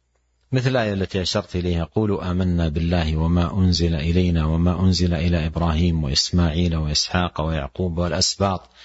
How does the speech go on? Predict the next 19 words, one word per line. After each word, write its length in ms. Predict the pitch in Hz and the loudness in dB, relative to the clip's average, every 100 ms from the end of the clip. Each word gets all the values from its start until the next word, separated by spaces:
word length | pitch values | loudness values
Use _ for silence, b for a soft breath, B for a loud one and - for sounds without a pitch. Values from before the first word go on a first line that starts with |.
| B B B B B | B B B B B
وما 200 | 95 98 | -2 0
أوتي 420 | 104 104 - 90 | 0 -2 -2 -2
موسى 420 | 90 98 95 - 90 | 0 0 0 0 -2
وعيسى 560 | 92 85 98 92 90 | -2 0 0 0 -2
وما 320 | 85 90 98 | -2 0 0
أوتي 420 | - 107 95 92 92 | 0 -2 0 0 0
النبيون 640 | 90 85 92 95 95 90 | 2 2 4 4 4 2
من 80 | 90 | 2
ربهم 560 | 92 101 92 92 87 - b b b b b b - | 2 0 2 2 0 -4 b b b b b b -2
لا 180 | 110 135 | 0 0
نفرق 540 | 123 127 110 104 98 | 0 -2 -2 -2 -2
بين 260 | 98 107 101 | 0 0 0
أحد 380 | 95 - 90 | -4 -6 -2
منهم 360 | 98 131 131 110 | 2 2 2 2
ونحن 400 | 113 117 107 104 | 2 0 0 2
له 420 | 104 101 127 208 - _ _ _ _ _ - | 2 2 0 -4 -14 _ _ _ _ _ -4
مسلمون"، 560 | 110 - 117 135 85 | -2 0 0 0 -2
أي 160 | 80 101 | -2 0
منقادون. 680 | 107 104 113 107 117 76 | 0 0 -2 0 0 -2